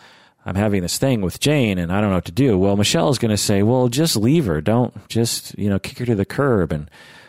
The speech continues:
forget about it. She's, Jane's, you know, uh, a B word, and you don't need that, that S." <laughs> I don't know why I'm suddenly not swearing, but,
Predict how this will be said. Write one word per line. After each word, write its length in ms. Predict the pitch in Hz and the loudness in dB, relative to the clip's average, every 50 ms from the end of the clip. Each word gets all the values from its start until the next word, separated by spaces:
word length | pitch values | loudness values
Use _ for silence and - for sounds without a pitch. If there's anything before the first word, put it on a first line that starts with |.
| _ _ | _ _
forget 320 | - - 92 113 135 139 | -10 -6 -2 0 2 2
about 300 | 110 85 82 80 78 76 | 2 0 0 -2 -2 -2
it. 280 | 76 73 - - - - | -4 -6 -8 -12 -14 -10
She's, 580 | - - 95 92 90 90 87 85 - - - - _ - 50 - 85 | -6 -4 -2 0 0 0 -2 -4 -6 -10 -12 -16 _ -20 -20 -16 -8
Jane's, 520 | 90 104 110 123 127 120 110 101 87 92 92 82 - - _ _ _ _ | -2 0 0 2 2 2 0 0 -2 -4 -6 -6 -8 -18 _ _ _ _
you 120 | - 95 | -8 -4
know, 360 | 90 85 85 87 92 92 92 - - - - - _ _ - - | -4 -2 -2 -2 -2 -4 -6 -10 -16 -20 -20 -20 _ _ -8 -4
uh, 460 | 90 90 87 87 87 87 87 87 - - - _ _ - | -2 0 0 0 0 0 0 -2 -4 -8 -12 _ _ -6
a 160 | - 92 90 | -4 -4 -2
B 200 | 85 85 - 139 | 0 2 2 4
word, 380 | 120 101 92 87 82 80 71 - | 4 4 4 2 2 0 -2 -4
and 540 | - - 92 95 95 92 95 95 90 85 87 | -6 -4 -2 0 0 0 0 -2 -4 -4 -4
you 140 | 90 107 | -2 0
don't 240 | 123 127 120 110 107 | 2 2 2 2 2
need 220 | 113 131 139 107 92 | 2 0 0 0 0
that, 280 | 90 82 80 73 - _ _ - _ _ _ - | 0 0 -2 -4 -6 _ _ -20 _ _ _ -6
that 160 | 87 80 - | -4 -4 -4
S." 480 | - 82 82 76 - - - - - - | -4 -4 -4 -4 -4 -6 -8 -8 -10 -8
<laughs> 720 | - - - - - - - - - - - - - - | -6 -6 -4 -6 -6 -10 -14 -18 -20 -18 -16 -14 -8 -4
I 60 | 104 | -2
don't 80 | 101 98 | -2 0
know 100 | 85 78 | -2 -2
why 140 | 78 85 82 | -4 -4 -4
I'm 100 | 80 80 | -4 -6
suddenly 320 | - 90 82 80 82 80 | -6 -8 -8 -8 -8 -10
not 200 | 76 73 - - | -10 -12 -10 -8
swearing, 480 | - - - - 90 82 73 73 78 80 | -8 -8 -6 -6 -6 -6 -6 -8 -8 -6
but, 180 | 82 82 - | -6 -6 -6